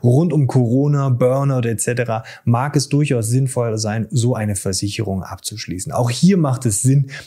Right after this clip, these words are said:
dass man sich beraten lässt, weil das ist eine höchst individuelle Entscheidung. Und da als kleiner Tipp, umso früher ihr das macht und umso jünger ihr damit startet, umso preiswerter für die Versicherung. Also eine Dienstunfähigkeitsversicherung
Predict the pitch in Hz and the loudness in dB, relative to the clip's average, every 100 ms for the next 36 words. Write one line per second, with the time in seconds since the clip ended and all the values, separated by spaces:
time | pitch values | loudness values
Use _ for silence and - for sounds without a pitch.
0 | - 120 120 104 101 - 90 85 78 104 | -2 -2 0 0 -2 -4 -6 -4 -4 -4
1 | - 101 104 101 - - - - 95 92 | 0 0 0 -4 -8 -14 -16 -10 -4 0
2 | 101 143 156 151 - - - 98 127 110 | 2 2 2 -2 -6 -10 -4 -2 -2 -2
3 | 101 101 135 151 156 156 170 170 170 151 | 0 4 4 4 0 0 2 4 4 2
4 | 135 131 127 113 110 90 87 - 110 113 | 2 2 2 0 0 -2 -2 -2 0 0
5 | 135 135 131 - - 151 165 165 - 120 | 0 0 -2 -8 0 2 2 -2 -2 0
6 | 110 95 - 104 98 131 139 120 113 113 | 0 -2 0 0 2 0 0 0 0 -4
7 | - - 135 151 202 185 143 - 156 175 | -6 -2 2 4 4 2 0 2 2 4
8 | 160 117 101 113 127 147 - 113 120 104 | 2 0 0 0 0 -2 -4 -2 0 0
9 | 104 117 135 113 113 98 98 95 - - | 2 2 2 0 0 0 -2 -4 -4 -2
10 | 95 113 120 101 98 - - 92 104 - | -2 -2 -2 -2 -4 -6 -4 -2 -2 -4
11 | 90 92 - 92 98 95 - 90 90 80 | -4 -4 -4 -6 -4 -6 -6 -8 -8 -12
12 | 80 - 113 98 80 104 95 92 131 151 | -14 -4 -2 -2 -4 -4 -2 2 2 2
13 | - - 180 190 156 127 123 120 | 0 2 2 2 2 0 0 -2